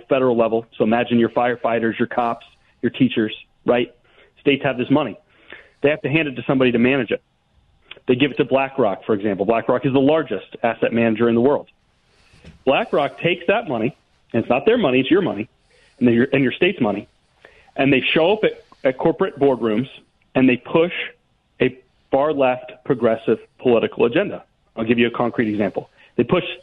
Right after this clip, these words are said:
net zero targets. That means net carbon neutral by twenty fifty, which is a great way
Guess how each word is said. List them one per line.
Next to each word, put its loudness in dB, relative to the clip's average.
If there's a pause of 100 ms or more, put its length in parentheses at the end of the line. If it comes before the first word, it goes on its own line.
net 2
zero 2
targets. -6 (280)
That 0
means 2
net 0 (340)
carbon -2
neutral 0 (140)
by -2
twenty 0
fifty, -4 (420)
which 0
is 2
a 2
great -2
way -4